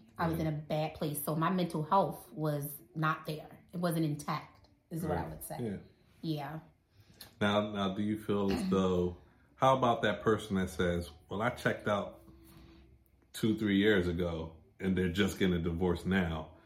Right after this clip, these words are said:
Speaker 2: and they feel like they can still try to intermingle dating somebody else in that space as well?
Speaker 1: I would say, "Hell no." And here's why. <laughs>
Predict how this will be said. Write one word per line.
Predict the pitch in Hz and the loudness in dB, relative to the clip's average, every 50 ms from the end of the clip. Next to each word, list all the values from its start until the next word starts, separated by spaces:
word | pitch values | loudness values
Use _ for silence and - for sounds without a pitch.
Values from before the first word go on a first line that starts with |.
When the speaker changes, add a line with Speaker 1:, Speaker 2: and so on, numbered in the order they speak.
| - - - | -20 -16 -8
Speaker 2:
and | 90 87 | -4 -2
they | 90 87 | -2 -2
feel | - - 104 95 92 | 0 4 4 6 6
like | 87 82 82 80 | 6 4 0 -2
they | 90 92 85 | -2 -2 -2
can | - 90 | -2 -4
still | - - - 92 87 82 82 78 78 - - - - - | -6 -2 0 2 2 2 0 -4 -6 -10 -14 -20 -20 -10
try | - - 104 98 95 87 | -2 4 6 6 6 6
to | 87 85 82 - - - - - | 4 2 0 -2 -8 -12 -4 0
intermingle | 113 107 - - 90 92 95 98 101 98 95 85 87 85 85 85 82 82 - - _ - | 0 0 2 2 2 4 6 6 8 6 6 4 4 0 0 -4 -6 -10 -14 -20 _ -2
dating | 104 101 101 101 95 92 87 | 2 2 2 2 2 -2 -4
somebody | 80 - 90 87 82 82 82 82 85 87 | -2 -2 -2 -2 -2 -2 -2 -4 -6 -6
else | 85 85 82 82 82 - - | -6 -6 -6 -8 -8 -10 -4
in | - 98 90 87 | -2 0 0 0
that | 85 80 - | 0 -2 -4
space | - - - 90 82 80 - - | -8 -8 -6 -4 -4 -4 -4 -6
as | 85 82 | -10 -8
well? | 85 87 87 80 78 - - - - - - - - - - - - - - | -4 -4 -4 -4 -4 -8 -12 -14 -20 -20 -20 -20 -20 -20 -20 -20 -8 2 6
Speaker 1:
I | 233 220 | 6 8
would | 220 214 214 | 8 6 4
say, | - 202 196 | 4 2 2
"Hell | 190 214 208 196 196 | 6 6 6 6 6
no." | 196 165 151 - - - - - - - - - - - | 6 4 2 2 -2 -8 -16 -18 -20 -20 -20 -6 4 10
And | 247 285 269 247 | 12 12 12 12
here's | 330 320 320 311 262 320 | 12 12 12 10 10 10
why. | - 330 294 - 233 302 339 359 370 403 359 - 640 | 12 12 12 12 12 12 12 12 12 10 8 10 10
<laughs> | 659 622 | 8 8